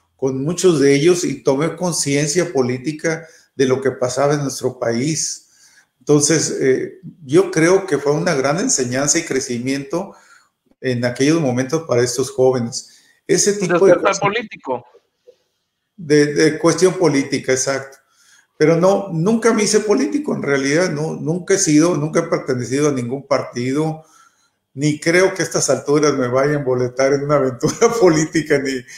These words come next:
Speaker 1: ni nada por el estilo. Siempre he sido académico y técnico en mi carrera, ¿no? Este, me he dedicado totalmente a eso, pero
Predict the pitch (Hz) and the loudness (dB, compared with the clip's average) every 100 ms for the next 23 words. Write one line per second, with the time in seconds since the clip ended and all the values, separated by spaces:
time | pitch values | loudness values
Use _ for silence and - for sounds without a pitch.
0 | - - 151 143 147 160 151 139 131 127 | -20 -12 -6 0 2 2 2 2 2 0
1 | 139 143 139 139 156 156 165 151 151 151 | 0 -2 -2 -2 -4 -2 -4 0 2 2
2 | 151 127 127 139 151 147 147 139 127 120 | 0 0 2 0 -6 -4 0 2 0 -2
3 | 120 _ _ _ 160 156 156 143 117 127 | -8 _ _ _ 2 4 2 -2 -2 -4
4 | 120 113 123 117 127 135 120 120 147 147 | -4 -8 -6 -4 -2 -2 -4 -6 -12 -14
5 | _ _ _ _ _ - 117 110 - 117 | _ _ _ _ _ -12 -10 -10 -10 -8
6 | 117 131 131 123 127 127 127 - 123 123 | -4 -2 -2 0 0 0 -4 -4 -4 -4
7 | 123 147 170 175 - 147 131 - | -2 0 2 0 2 2 2 0